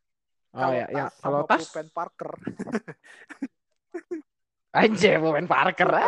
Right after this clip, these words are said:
Speaker 1: Ah,
Speaker 2: Parker
Speaker 1: tai.
Speaker 2: tulisan Gatot Nurmantio, wah, itu dari Angkatan Darat waktu itu.
Speaker 1: Oh,
Speaker 2: Dapet
Speaker 1: dapet semua
Speaker 2: semua
Speaker 1: satu-satu
Speaker 2: dong.
Speaker 1: apa lu doang?
Speaker 2: Hmm.
Speaker 1: Oh, kaya juga ya Angkatan Darat, dia punya pulpen Parker banyak gitu.
Speaker 2: Wah, itu
Speaker 1: Masih ada pulpen
Speaker 2: gua
Speaker 1: sampai
Speaker 2: simpen,
Speaker 1: sekarang?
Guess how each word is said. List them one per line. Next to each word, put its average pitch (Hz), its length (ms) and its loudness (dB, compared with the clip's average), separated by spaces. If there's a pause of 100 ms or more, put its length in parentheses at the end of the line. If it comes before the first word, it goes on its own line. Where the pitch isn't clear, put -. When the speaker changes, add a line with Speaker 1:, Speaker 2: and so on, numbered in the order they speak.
Speaker 1:
Ah, 453 160 0
Speaker 2:
Parker 415 320 -2
Speaker 1:
tai. - 240 -6
Speaker 2:
tulisan 160 460 -12 (260)
Gatot 156 320 -8
Nurmantio, 156 560 -8 (160)
wah, 127 160 -18 (160)
itu 147 240 -2
dari 147 320 -4
Angkatan 135 400 -12
Darat 123 320 -14
waktu - 240 -20
itu. 120 200 -20 (2000)
Speaker 1:
Oh, 127 220 -12
Speaker 2:
Dapet 127 160 6
Speaker 1:
dapet 156 160 2
semua 202 180 2
Speaker 2:
semua 202 140 6
Speaker 1:
satu-satu 156 240 0
Speaker 2:
dong. 139 80 0
Speaker 1:
apa 156 80 0
lu 165 100 2
doang? 175 220 4 (1120)
Speaker 2:
Hmm. 175 320 -14 (160)
Speaker 1:
Oh, 143 640 -12 (560)
kaya 226 260 4
juga 339 220 6
ya 175 100 6
Angkatan 143 220 -2
Darat, 139 240 -4
dia - 80 -4
punya 156 160 -4
pulpen 156 240 -10
Parker 175 260 -6
banyak 156 380 -6
gitu. 110 200 -16 (520)
Speaker 2:
Wah, 202 160 8
itu 214 160 2
Speaker 1:
Masih 220 180 8
ada 269 140 8
pulpen 202 160 6
Speaker 2:
gua 214 80 8
Speaker 1:
sampai 170 80 2
Speaker 2:
simpen, 185 80 2
Speaker 1:
sekarang? 156 180 4